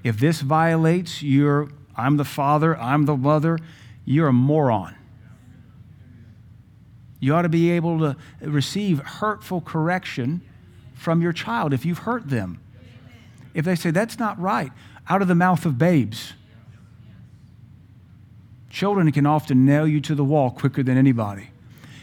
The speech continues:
And if you snap like some dictator and say, "You watch who you're talking to, I'm your father," you are a fool.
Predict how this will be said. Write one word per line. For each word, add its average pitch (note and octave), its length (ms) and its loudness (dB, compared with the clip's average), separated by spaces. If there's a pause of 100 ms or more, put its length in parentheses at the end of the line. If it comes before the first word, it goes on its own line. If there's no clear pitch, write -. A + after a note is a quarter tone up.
(120)
And C3 140 4
if C3 160 0
you E3+ 140 2
snap F3+ 500 -2
like C#3 220 -8
some C3+ 560 2 (440)
dictator F3 520 0
and D3+ 100 2
say, B2+ 220 0 (480)
"You G#3+ 180 8
watch F#3 360 6
who F#3 60 4
you're D#3+ 180 8
talking D3 420 0
to, A#2 160 0
I'm F3+ 200 6
your B2 120 2
father," F#2+ 720 -2 (960)
you F3+ 320 2
are B2 180 0
a G2+ 100 -6
fool. A2 520 -8